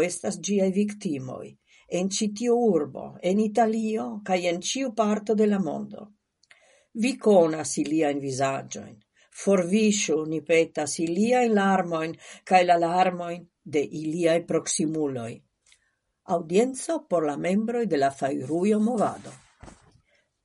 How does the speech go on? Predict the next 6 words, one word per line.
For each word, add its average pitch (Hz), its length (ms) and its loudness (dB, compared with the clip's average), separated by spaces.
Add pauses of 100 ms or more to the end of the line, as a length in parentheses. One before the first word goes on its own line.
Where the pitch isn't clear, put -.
Papo 285 260 2
Francisco 208 680 -2
la 202 140 2
sepan 196 420 2
de 170 140 2
decembro, 156 640 -2